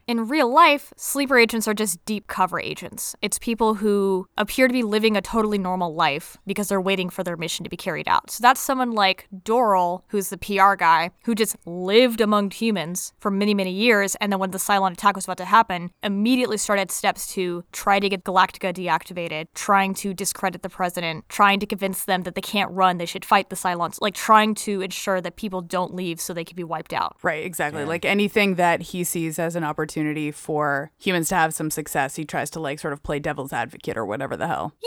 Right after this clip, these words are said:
Speaker 1: Yeah. From that, obviously kind of, you know, some other recurring themes with Battlestar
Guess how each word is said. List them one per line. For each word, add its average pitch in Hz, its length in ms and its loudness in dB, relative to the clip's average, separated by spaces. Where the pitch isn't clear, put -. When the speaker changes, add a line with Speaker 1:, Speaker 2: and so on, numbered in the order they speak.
Speaker 1:
Yeah. - 180 6
From 359 480 4
that, 202 440 6
obviously 233 440 4
kind 226 220 0
of, 214 140 -6
you 220 100 -8
know, 208 60 -6
some 208 280 -4
other 294 180 6
recurring 226 340 -2
themes 208 380 -6
with 196 100 -12
Battlestar 190 540 2